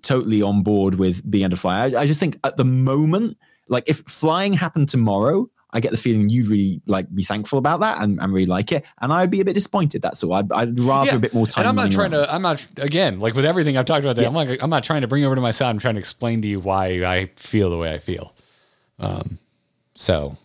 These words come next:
Speaker 2: yeah, that's just, that's just
Speaker 1: It's
Speaker 2: it.
Speaker 1: like, I don't feel like I know the maps yet. I don't feel like I know my way from one place to another. I don't know the nooks and crannies.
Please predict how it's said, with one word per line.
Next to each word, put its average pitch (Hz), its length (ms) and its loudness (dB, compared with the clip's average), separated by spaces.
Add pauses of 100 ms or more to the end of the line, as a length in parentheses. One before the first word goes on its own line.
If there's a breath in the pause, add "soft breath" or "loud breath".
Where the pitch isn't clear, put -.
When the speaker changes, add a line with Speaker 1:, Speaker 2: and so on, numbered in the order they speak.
(200)
Speaker 2:
yeah, 92 220 2
that's 98 180 -4
just, - 220 -4
that's 131 180 -2
just 117 160 -2
Speaker 1:
It's 190 80 2
Speaker 2:
it. - 20 2
Speaker 1:
like, 202 200 -2
I 226 140 0
don't 208 260 0
feel 180 180 -2
like 160 180 -2
I 139 60 2
know 139 280 2
the 113 100 0
maps - 400 -2
yet. 76 280 -6
I 107 100 0
don't 147 140 0
feel 156 180 0
like 139 180 -2
I 123 180 0
know 123 300 2
my 110 220 2
way 107 220 2
from 113 160 -2
one 104 180 2
place 101 280 0
to 110 120 -4
another. 104 260 0
I 110 40 0
don't 143 280 0
know 139 220 2
the 123 80 0
nooks - 300 -2
and 98 120 0
crannies. - 480 -4